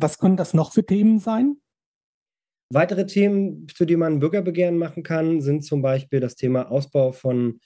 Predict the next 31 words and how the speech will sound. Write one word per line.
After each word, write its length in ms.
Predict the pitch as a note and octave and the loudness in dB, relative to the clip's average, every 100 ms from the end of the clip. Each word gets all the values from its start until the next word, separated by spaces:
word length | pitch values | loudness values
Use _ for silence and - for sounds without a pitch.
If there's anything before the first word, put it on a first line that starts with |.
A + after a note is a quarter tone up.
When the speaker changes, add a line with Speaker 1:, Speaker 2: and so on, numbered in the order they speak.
| _ _ | _ _
Speaker 2:
Solar. 540 | A#2 A#2 D3 G#3 A3+ - _ _ _ _ _ | 0 0 0 0 -4 -10 _ _ _ _ _
Dann 120 | D3 | 0
gibt 140 | D#3 E3 | 0 -4
es 100 | C#3 | 0
Möglichkeiten, 600 | D#3+ E3 D#3 D#3+ D#3 D3 | 0 0 -2 -2 -2 -2
zum 160 | D#3 | 0
Beispiel 260 | D3 C#3+ D3 | 0 0 0
Rekommunalisierung. 920 | D3 D3 C#3+ C3+ B2+ C3 G3+ G#3+ G3+ | 0 0 2 2 0 0 0 2 2
Also 140 | D3+ D3 | 0 -4
es 80 | |
ist 40 | C#3+ | -2
ganz 240 | D#3 E3 | -2 0
nu-, 220 | D3+ D3+ | 0 0
wichtig, 320 | D3 F3 F3 C#3+ | 0 0 -2 -2
dass 200 | D3 - | -4 0
wir 60 | |
im 120 | C#3+ | 0
Grunde 260 | C3+ C#3+ D3 | 2 0 0
auch 100 | C3+ | -2
kommunale 400 | - E3+ E3+ D#3+ | 0 2 2 2
Energieversorger 720 | D3 C3+ F#3 G3 E3+ F3+ F3 | 0 0 -2 -2 0 0 0
haben. 280 | E3 E3 E3+ | 0 0 0
Wir 80 | D3 | 0
haben 100 | D#3 | -2
das 100 | D#3 | -2
in 80 | C#3+ | 0
Berlin 280 | C#3 F3 | 2 2
gemacht 300 | G3 E3+ E3 | 0 0 -2
mit 80 | D3+ | -2
einem 100 | D3 | -4
Volksentscheid, 1300 | C#3+ E3 E3+ E3 D3+ _ _ - E3 D#3+ E3 D#3+ D#3 | -2 -4 -2 -6 -6 _ _ -4 -4 0 0 0 -2